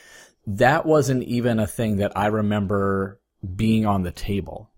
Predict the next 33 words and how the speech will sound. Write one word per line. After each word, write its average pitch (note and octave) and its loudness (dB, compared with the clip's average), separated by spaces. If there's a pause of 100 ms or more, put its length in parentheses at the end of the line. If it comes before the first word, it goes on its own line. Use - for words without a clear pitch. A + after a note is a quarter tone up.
(140)
Like, A#2 6
I C#3 8
wasn't C#3+ 4
completely A#2 2
shocked A2 0
and G2 -2
surprised F#2+ -2 (380)
when F#2+ 0
it F#2+ -6
came F#2+ -4
time F#2 -4
that, F2 -8
"Oh, F#2+ -2
now F#2 -2
you F2 -6
need E2 -8
a D#2+ -14
transplant." F2 -8 (600)
But A2 2 (520)
I A2 -4
had C#3 4
my D3 6
first D3 2
transplant A2+ 0
when G2 0
I G2 0
was G2 -2
nineteen. G2 -6 (320)
And G#2+ 0
when A#2 2
I C3+ 4
was C3+ 0
fifteen, F3 -2